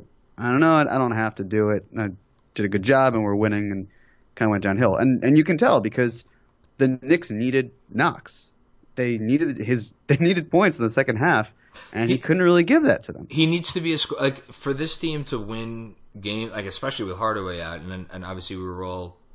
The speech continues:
Speaker 2: joking before the <laughs> game, like, "Hey, great, Hardaway's out. We get a, a night off from his horrendous shooting." The reality of the situation is when Hardaway's out, they need Knox if they're gonna have any chance in these games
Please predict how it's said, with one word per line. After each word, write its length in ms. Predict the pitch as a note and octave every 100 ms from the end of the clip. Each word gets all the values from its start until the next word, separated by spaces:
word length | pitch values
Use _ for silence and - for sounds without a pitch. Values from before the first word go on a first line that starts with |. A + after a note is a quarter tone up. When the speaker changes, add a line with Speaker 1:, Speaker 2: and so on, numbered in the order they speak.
| F#2+
Speaker 2:
joking 520 | - G2 F2+ F#2 F2+
before 260 | E2+ G2 F2+
the 100 | E2+
<laughs> 0 |
game, 340 | G2+ A#2+ F#2
like, 180 | F2+ F#2+
"Hey, 280 | - F#3+ C3+
great, 340 | - C#3+ G#2
Hardaway's 400 | G#2+ B2 A2 G2
out. 240 | F#2+ F2+ F2
We 100 | F#2+
get 140 | G#2
a, 160 | G2 G2
a 40 |
night 220 | G2+ G2+
off 220 | G2+ G2
from 120 | - F#2+
his 140 | -
horrendous 380 | F#2 G2 G2 E2+
shooting." 360 | - A2+ E2 D2+ - - - - -
The 80 |
reality 400 | C3+ D3 D3+ B2
of 60 | G#2+
the 60 | G2+
situation 600 | - F2+ F#2+ G2 F#2 F#2+
is 180 | F#2+ E2
when 120 | E2+
Hardaway's 440 | G#2+ A2+ F2+ E2
out, 360 | G#2 F2 E2 -
they 160 | A2
need 280 | G#2+ G#2 F#2
Knox 300 | F#2 F2 E2+
if 80 | E2
they're 120 | F2+
gonna 140 | F2 E2+
have 160 | F2
any 160 | F2 F2
chance 380 | - F#2+ F2+ E2+
in 60 |
these 160 | E2 D#2+
games 440 | F#2 F2 C#2+ -